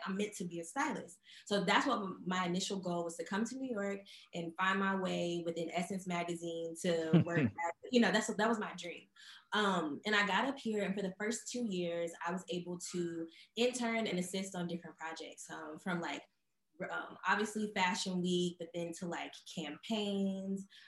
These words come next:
Speaker 1: um, editorials. Uh, I did a lot of e-commerce, and it was great, you know, but I just felt like something was missing. And so, like, it was just in twenty nineteen,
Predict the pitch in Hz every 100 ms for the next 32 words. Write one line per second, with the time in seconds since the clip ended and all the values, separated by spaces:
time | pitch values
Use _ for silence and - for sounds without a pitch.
0 | - 160 160 165 165 165 - 214 208 202
1 | 196 190 190 190 190 180 - _ - 170
2 | 170 - 170 175 165 165 175 180 165 160
3 | - 196 202 196 196 196 226 311 302 185
4 | - 262 247 - 190 175 190 247 196 190
5 | 170 - - - - 196 226 269 - 226
6 | 202 180 - 202 196 165 - 156 165 -
7 | - _ _ _ _ _ _ _ _ 202
8 | 202 - 208 208 202 196 175 160 - 202
9 | 196 196 180 - _ _ _ - 208 196
10 | 226 240 240 208 - 202 196 185